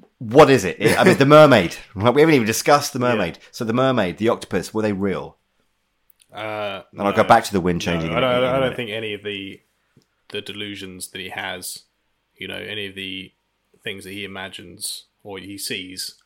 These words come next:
Speaker 2: are real. I think they're all just part of, like, the, like, the, the mermaid he sees is just a,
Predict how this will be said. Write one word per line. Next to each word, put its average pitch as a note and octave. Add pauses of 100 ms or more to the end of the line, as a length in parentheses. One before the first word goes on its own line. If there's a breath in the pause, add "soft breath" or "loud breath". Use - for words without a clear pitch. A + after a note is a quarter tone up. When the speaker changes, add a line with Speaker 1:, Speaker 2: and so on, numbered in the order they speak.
Speaker 2:
are G2
real. F#2
I A#2
think G#2
they're G2+
all G2
just - (640)
part G#2
of, G2
like, A2
the, A2
like, A#2
the, B2+
the B2
mermaid C3+
he B2+
sees A2+
is A2
just -
a, G#2+